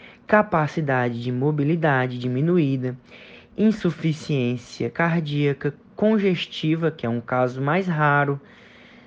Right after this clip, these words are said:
deformidades do corpo, né? Insuficiência respiratória, arritmias cardíacas, que também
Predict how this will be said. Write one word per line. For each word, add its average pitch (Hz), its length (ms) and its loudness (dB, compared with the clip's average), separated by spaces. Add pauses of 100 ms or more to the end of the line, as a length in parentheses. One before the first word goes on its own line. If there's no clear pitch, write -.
(120)
deformidades 151 1300 2
do 127 120 -4
corpo, 131 600 -4
né? 123 180 -2 (920)
Insuficiência 175 1300 0
respiratória, 151 1120 2 (880)
arritmias 180 1000 2
cardíacas, 160 840 0
que - 100 -18
também 160 560 2